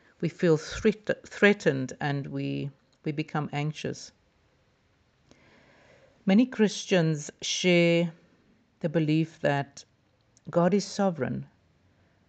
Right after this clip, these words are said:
and in control of our lives. We believe he has given us everything we need for living. So when stress dominates our lives, somewhere along the way we have lost our ability to trust in God.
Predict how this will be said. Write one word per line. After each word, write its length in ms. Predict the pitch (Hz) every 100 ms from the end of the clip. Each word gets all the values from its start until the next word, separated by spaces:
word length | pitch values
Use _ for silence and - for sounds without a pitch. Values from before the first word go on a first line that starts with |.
| _ -
and 340 | 156 151 147
in 180 | - 151
control 680 | 165 151 - - 175 147 139
of 160 | 139 139
our 140 | 135
lives. 640 | 135 131 131 233 - - _ _ _ _ _ _ _ _
We 100 | 175
believe 520 | 156 165 175 185 175
he 180 | - 170
has 240 | 156 147
given 400 | - 175 170 180
us 340 | 147 151 - - _
everything 680 | 185 185 202 190 - 147 143
we 80 | 143
need 380 | 143 135 131
for 180 | - 147
living. 400 | 135 127 123 135 - _
So 160 | - 160
when 160 | 156 156
stress 600 | - - 220 226 - - - - - _
dominates 640 | - 170 233 196 147 143 -
our 160 | 147 139
lives, 520 | 131 123 135 131 - -
somewhere 600 | - - 208 226 185 160 156
along 320 | 151 156 156
the 80 | 143
way 260 | 139 139
we 160 | 139 143
have 240 | 147 -
lost 640 | 139 143 175 - - - - _ _ _ _ -
our 120 | 165 -
ability 800 | 135 156 170 175 - 160 156
to 160 | 151 -
trust 640 | - - 220 190 - - -
in 160 | 151
God. 400 | 135 127 127 127